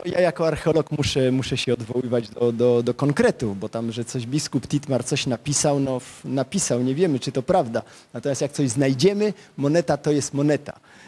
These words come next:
I to z czasów Chrobrego. To jest bardzo ciekawe znalezisko, <clears throat> na Ostrowie Lednickim, wykopane w ramach tego, tego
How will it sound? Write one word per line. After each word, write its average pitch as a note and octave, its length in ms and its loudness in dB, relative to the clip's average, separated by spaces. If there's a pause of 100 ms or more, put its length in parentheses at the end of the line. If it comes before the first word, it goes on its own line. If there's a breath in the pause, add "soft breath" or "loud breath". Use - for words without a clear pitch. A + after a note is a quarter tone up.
(120)
I A#2 80 -8
to C#3+ 320 0
z - 160 -10
czasów - 460 -4 (280 soft breath)
Chrobrego. C3+ 640 0 (880 loud breath)
To B3 100 4
jest A3 140 2
bardzo D#3+ 280 0
ciekawe A#2 400 -6
znalezisko, G#2+ 720 -4 (160)
<clears throat> - 960 -8
na B2+ 120 2
Ostrowie D#3 400 2
Lednickim, C#3 720 0 (2250)
wykopane C#3 680 0 (920)
w - 80 -6
ramach E3 260 2
tego, D3+ 260 0
tego C#3+ 580 2